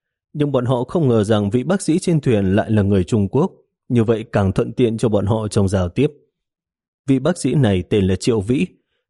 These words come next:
Thật ra theo đúng chức danh thì anh ta chỉ là trợ lý bác sĩ trên chuyến tàu này mà thôi. Bác sĩ chính trên tàu là người Anh, vì ông ta nói hiện giờ ông ta phải đảm bảo sức khỏe cho thuyền trưởng, phó thuyền trưởng,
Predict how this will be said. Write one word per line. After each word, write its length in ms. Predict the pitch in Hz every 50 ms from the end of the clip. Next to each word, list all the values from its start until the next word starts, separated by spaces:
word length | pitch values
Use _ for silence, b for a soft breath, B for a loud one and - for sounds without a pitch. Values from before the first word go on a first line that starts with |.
| _ -
Thật 100 | 131 107
ra 280 | 101 117 107 107 104
theo 200 | 101 - 127 113
đúng 220 | 110 110 110 135 156
chức 200 | - 170 - -
danh 200 | - 117 110 104 - _ _ _ _ -
thì 100 | 143 135
anh 180 | - 151 147
ta 200 | 135 147 135 139 135
chỉ 160 | - - 101
là 200 | 98 104 101 98
trợ 200 | 95 - 113 120
lý 140 | 117 117 117
bác 200 | 131 165 180 -
sĩ 220 | - - - 180 175
trên 300 | - - 131 113 101 95
chuyến 200 | - 110 151 185
tàu 180 | - 117 95
này 180 | 90 95 95 92
mà 140 | 92 92 90 -
thôi. 200 | - 113 110 113 - _ _ _ _ _ _ _ _ _ _
Bác 160 | - 135 135 -
sĩ 160 | - 135 131
chính 300 | - - 113 135 175 180
trên 180 | - 143 110 98
tàu 180 | 101 98 95
là 140 | 87 90 98
người 240 | 95 92 95 98 104
Anh, 240 | - 120 117 107 104 - _ _ _ _ _ _ _ _
vì 140 | - 127 127
ông 200 | - 143 151 139
ta 120 | 151 143 131
nói 240 | 123 117 123 185
hiện 260 | 196 117 113 113 104 113
giờ 180 | 120 110 104
ông 260 | 101 - 113 110 107
ta 220 | - 117 107 98 95
phải 180 | - - 104
đảm 200 | 92 104 98 95
bảo 140 | 92 98 87
sức 160 | 87 - - -
khỏe 260 | - 123 104 95 90
cho 160 | - - 139
thuyền 260 | 131 - 107 92 87
trưởng, 280 | 82 - 117 98 87 78 - _ _ _ _ _ -
phó 120 | 139 160 196
thuyền 240 | - 135 110 98
trưởng, 260 | 90 - 117 98 87